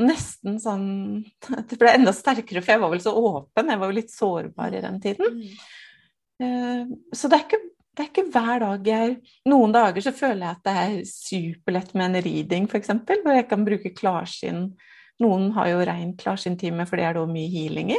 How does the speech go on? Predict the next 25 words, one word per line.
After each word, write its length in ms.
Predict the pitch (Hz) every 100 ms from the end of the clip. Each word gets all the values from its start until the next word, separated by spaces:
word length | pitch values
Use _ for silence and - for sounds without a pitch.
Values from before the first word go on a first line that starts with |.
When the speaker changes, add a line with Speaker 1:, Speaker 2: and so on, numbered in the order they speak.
| 415
Speaker 1:
at 160 | 294 -
de 80 |
får 300 | 233 214 208 190
oppbacking 720 | - - 190 - 196 190 196
og, 460 | 196 196 _ - - - - - - _ -
og 140 | 196 196
veiledning, 800 | 202 202 190 190 196 202 196 196 196
og, 480 | 196 190 190 190 190 196 _ _ - - - - - _ _ _ -
og 60 | 240
noen 220 | 277 208
ganger 160 | 208 214
er 240 | 175 170
det 80 | 185 190
som 320 | - - 226
å 80 | 262
sitte 240 | 277 214
og 60 | 185
bla 80 | 143
i 80 | 208
en 80 |
bok 320 | 165 165 175 202
eller 160 | 214
se 140 | 214 196
en 80 | -
film, 240 | 240